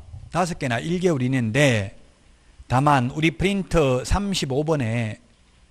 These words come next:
삼십오 번에 동그라미 팔 번,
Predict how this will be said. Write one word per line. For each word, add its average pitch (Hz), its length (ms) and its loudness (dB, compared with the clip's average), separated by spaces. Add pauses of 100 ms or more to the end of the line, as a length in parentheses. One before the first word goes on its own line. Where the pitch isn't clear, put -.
(580)
삼십오 139 1400 -4
번에 147 520 0 (1400)
동그라미 151 440 0
팔 151 280 0
번, 113 320 0